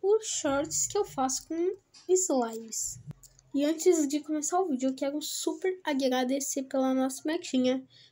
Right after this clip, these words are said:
de setenta e nove, setenta e nove ponto quatrocentos K, ponto quatro K aqui de subs no nosso canal. Enfim, eu tô muito feliz. Enfim.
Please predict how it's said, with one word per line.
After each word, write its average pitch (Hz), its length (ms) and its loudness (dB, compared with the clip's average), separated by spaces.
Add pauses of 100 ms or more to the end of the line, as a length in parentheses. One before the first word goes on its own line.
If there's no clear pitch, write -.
(120)
de 269 80 0
setenta 320 560 2
e 403 140 6
nove, 294 760 4 (640)
setenta 311 500 -2
e 339 80 4
nove 262 520 0 (280)
ponto 269 280 -4
quatrocentos 311 1080 0 (200)
K, 226 360 -4 (1500)
ponto 285 500 0
quatro 311 880 0
K 294 440 -2
aqui 311 280 -4
de 359 180 6
subs 262 480 -2
no 311 160 2
nosso 262 340 0
canal. 233 460 -4
Enfim, 277 500 0
eu 277 140 -2
tô 285 100 -4
muito 262 240 -2
feliz. 254 920 -4
Enfim. 285 600 0